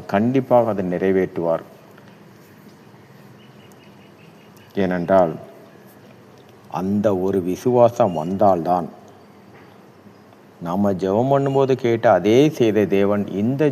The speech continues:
ஜெபத்துக்கும் கண்டிப்பாக அவர் செய்வார். ஆனால் இங்கே அவருடைய சத்தத்தின்படி, அவர் சத்தத்தை நாம் கேட்டோம், அவர் நம்மளோடு இடைப்படுகிற அந்த உணர்வை, அந்த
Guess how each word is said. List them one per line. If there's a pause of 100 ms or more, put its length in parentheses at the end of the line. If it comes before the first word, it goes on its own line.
ஜெபத்துக்கும்
கண்டிப்பாக
அவர்
செய்வார். (120)
ஆனால் (720)
இங்கே (320)
அவருடைய (100)
சத்தத்தின்படி, (840)
அவர்
சத்தத்தை
நாம்
கேட்டோம், (140)
அவர்
நம்மளோடு
இடைப்படுகிற
அந்த (160)
உணர்வை, (260)
அந்த